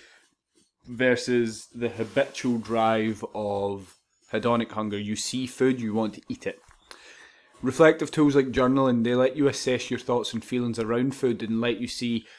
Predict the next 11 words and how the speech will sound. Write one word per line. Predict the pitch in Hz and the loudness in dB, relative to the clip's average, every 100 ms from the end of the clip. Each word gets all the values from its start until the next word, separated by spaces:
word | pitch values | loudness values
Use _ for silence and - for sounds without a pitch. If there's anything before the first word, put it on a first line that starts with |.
| - - | -8 4
am | 135 147 | 6 8
I | 143 | 6
moving | 143 135 131 | 6 4 4
towards | 120 123 123 113 | 0 0 0 0
a | 113 | 0
more | 113 120 147 | 2 4 4
healthful, | 151 160 165 160 - 170 180 - _ _ _ _ _ _ _ _ | 6 6 4 2 2 2 2 -2 _ _ _ _ _ _ _ _
uh, | 120 123 127 127 | -4 -2 0 0
relationship | 127 143 139 - 143 147 | 2 2 2 -2 -6 -6
with | - | -2
food, | 170 170 | -2 -2